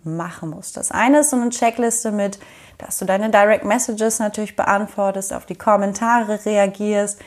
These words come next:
deine eigenen Verlinkungen checkst, wo du vielleicht irgendwo erwähnt wurdest. Das heißt, wirklich so ein Check-up erstmal von dem,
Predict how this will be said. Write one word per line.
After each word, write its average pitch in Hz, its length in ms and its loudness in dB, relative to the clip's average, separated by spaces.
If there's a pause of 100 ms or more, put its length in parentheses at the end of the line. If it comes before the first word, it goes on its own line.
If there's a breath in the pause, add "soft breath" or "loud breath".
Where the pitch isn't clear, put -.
(320 loud breath)
deine 190 320 0
eigenen 190 400 0
Verlinkungen 226 720 2
checkst, - 460 -2
wo 196 100 -8
du 196 100 -8
vielleicht 196 300 -2
irgendwo 190 240 -6
erwähnt 214 580 -2
wurdest. 202 520 0 (380 loud breath)
Das 208 160 -2
heißt, 214 240 4
wirklich 233 200 2
so 220 80 -4
ein 202 120 -4
Check-up 302 380 2
erstmal 214 380 0
von 185 300 -8
dem, 247 400 0